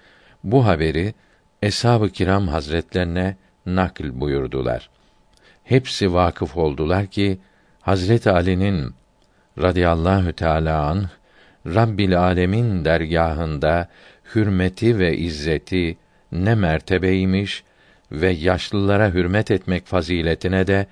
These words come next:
bundan hissedar oldular. Ali radıyallahu teâlâ anh hakkında Şii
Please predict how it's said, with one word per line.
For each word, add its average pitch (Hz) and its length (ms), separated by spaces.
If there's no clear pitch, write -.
bundan 95 540
hissedar 73 680
oldular. 60 640
Ali 104 440
radıyallahu 87 800
teâlâ 76 500
anh 87 200
hakkında 92 720
Şii 107 600